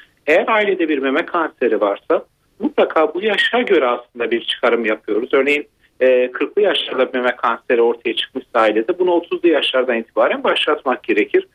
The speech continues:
Bazı durumlarda çok güçlü genetik, e, yatkınlıklar varsa ki bu yaşlardan itibaren takipler yapılmalı. Ama şu unutulmamalı ki tüm bayanlar yirmi yaşından sonra kendi kendine meme muayenesini ayda bir kez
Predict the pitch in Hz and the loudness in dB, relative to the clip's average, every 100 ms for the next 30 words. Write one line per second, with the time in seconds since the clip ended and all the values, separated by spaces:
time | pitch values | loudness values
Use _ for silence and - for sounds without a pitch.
0 | _ _ - 185 240 196 160 131 117 - | _ _ 0 0 0 -2 -2 0 -2 -4
1 | - - - 285 - 233 165 127 127 - | -4 -6 -4 -6 -2 0 0 0 -4 -8
2 | - 123 123 117 117 117 127 - 135 127 | 0 2 4 2 0 0 -2 -2 -4 -2
3 | - 113 113 117 - 185 - 170 170 - | 0 2 2 -2 -2 -6 -2 0 0 -4
4 | _ _ _ _ 156 139 - 131 120 117 | _ _ _ _ 0 0 0 -2 -2 -2
5 | 113 - 117 123 175 - _ _ - 104 | -6 -4 0 0 0 -6 _ _ -6 -6
6 | - _ 214 180 127 135 110 107 - _ | -6 _ 0 0 0 -2 -2 -4 -8 _
7 | _ _ 160 196 - 247 240 208 202 - | _ _ 0 0 0 -2 0 2 0 0
8 | 285 226 139 113 107 - - - 254 254 | 2 2 2 -2 -4 -10 -14 -4 0 2
9 | 185 135 113 107 120 - - _ _ _ | 2 2 -4 -2 -4 -4 -16 _ _ _
10 | 151 196 320 277 - 175 156 139 - 110 | -2 2 2 2 -2 -2 -2 -4 -2 0
11 | 110 - _ _ - 202 - - 196 180 | 0 -2 _ _ -2 -2 -4 -2 2 2
12 | 151 160 247 247 175 135 131 - 123 160 | 2 0 0 0 0 0 -6 -8 -4 2
13 | 175 190 190 208 - 139 | 2 2 -2 -6 0 -2